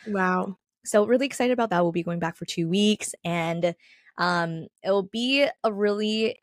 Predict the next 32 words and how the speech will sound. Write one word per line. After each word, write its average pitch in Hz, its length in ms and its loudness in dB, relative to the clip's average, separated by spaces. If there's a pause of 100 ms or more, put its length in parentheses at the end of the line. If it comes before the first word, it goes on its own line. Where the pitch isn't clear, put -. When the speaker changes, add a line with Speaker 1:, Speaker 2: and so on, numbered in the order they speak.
(120)
Speaker 2:
interesting 196 440 0
experience, 170 720 0
and 170 360 0
I 170 640 2 (280)
will 175 260 2
be 175 400 0 (340)
diving 165 440 0
into 165 320 -6
all 73 240 -4
of - 80 -6
that - 200 -4
in 190 100 -12
the 185 60 -10
future. 202 360 -2
Don't 156 240 -8
worry, 208 320 4
we'll 196 140 -2
still 185 180 0
be 185 100 -4
posting - 360 -6
content. 277 540 2 (560)
Um, 175 420 -2
another 226 240 0
thing 285 220 0
I'm 233 120 2
looking 220 260 0
forward 185 360 4
to 175 300 2
is 170 640 4 (460)
sitting 277 480 0
in 190 320 -2
this 180 300 0